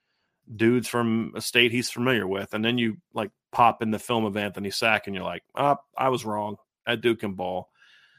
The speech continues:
So the Pennsylvania, Jersey area, I mean, i-, 'cause that's the thing too, Ryan, is, like, I don't necessarily, or Brandon, I don't necessarily count, like, a specific state. I, I, it's more regions, and sometimes a region could be, like, Eastern P A and Jersey is more of, uh,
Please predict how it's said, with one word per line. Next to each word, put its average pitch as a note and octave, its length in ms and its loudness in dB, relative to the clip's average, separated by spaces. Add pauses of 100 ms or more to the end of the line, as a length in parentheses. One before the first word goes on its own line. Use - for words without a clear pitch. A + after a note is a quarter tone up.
(160)
So G#2 440 4
the B2+ 120 2
Pennsylvania, F3 560 6
Jersey C3 440 4
area, B2+ 460 6
I A#2 120 0
mean, A#2 260 -2
i-, - 220 -10
'cause E3+ 180 -2
that's A#3 200 2
the D#3+ 60 -8
thing E3+ 200 2
too, F3+ 160 2
Ryan, C#3 300 2
is, B2 120 0
like, B2 200 2
I E3+ 80 4
don't G3 160 0
necessarily, D#3 440 -2
or A#2+ 80 -2
Brandon, C3 360 0
I C#3 40 0
don't F#3+ 140 -2
necessarily D3 300 -6
count, C#3+ 240 0
like, A#2 180 -4
a A2+ 80 -2
specific A2 480 -6
state. C3 420 0
I, A2 160 -4 (120)
I, E2 60 -4
it's - 180 -12
more B2+ 160 2
regions, C3 480 -2
and A2+ 100 -4
sometimes C3+ 420 0
a G#2+ 60 -2
region B2 300 -2
could A2 80 -10
be, B2+ 80 2
like, A2+ 180 0
Eastern A#2+ 420 -2
P A#2+ 240 -2
A A#2+ 280 0
and G2+ 180 -6
Jersey A#2 400 -2
is G2 100 -4
more A2+ 280 2
of, A2+ 80 0 (500)
uh, A2 400 2